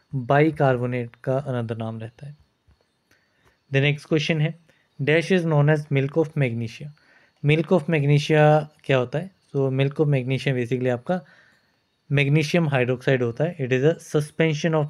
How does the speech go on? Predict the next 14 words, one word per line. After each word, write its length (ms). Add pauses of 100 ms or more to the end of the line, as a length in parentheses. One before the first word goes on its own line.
magnesium 520
hydroxide। 540 (560)
So 200
इसमें 240
आपका 260
ऑप्शन 420 (260)
A 180
is 80
correct। 460 (2250)
नेक्स्ट 240
क्वेश्चन 340
है, 160 (520)
Mordant 500
black 240